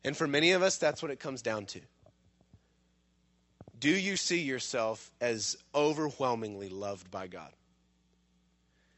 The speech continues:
Because to know that you're loved by God is to be a son and a daughter. A son and a daughter knows how much their father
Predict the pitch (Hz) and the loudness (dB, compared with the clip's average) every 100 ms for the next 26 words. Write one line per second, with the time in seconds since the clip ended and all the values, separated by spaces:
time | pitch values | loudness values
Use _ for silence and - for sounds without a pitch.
0 | _ _ 147 180 165 - 180 143 143 165 | _ _ 0 2 4 2 0 0 2 6
1 | 196 214 202 175 151 156 143 143 139 123 | 8 6 6 4 6 4 4 2 2 4
2 | 117 104 95 107 - - _ _ _ _ | 2 2 0 -4 -14 -20 _ _ _ _
3 | - - 131 - 139 120 135 117 - 117 | -20 -6 0 2 2 0 2 2 2 0
4 | 110 101 101 95 82 - _ _ _ _ | -2 -6 -8 -8 -10 -18 _ _ _ _
5 | _ _ _ _ _ _ _ _ _ _ | _ _ _ _ _ _ _ _ _ _
6 | _ - - - 190 220 185 170 170 160 | _ -2 4 6 8 6 8 8 8 6
7 | 151 151 165 170 175 - - - _ - | 2 4 4 2 0 -2 -4 -12 _ 0
8 | 139 147 165 - 160 - 151 139 131 127 | 2 4 4 2 -2 4 6 6 6 2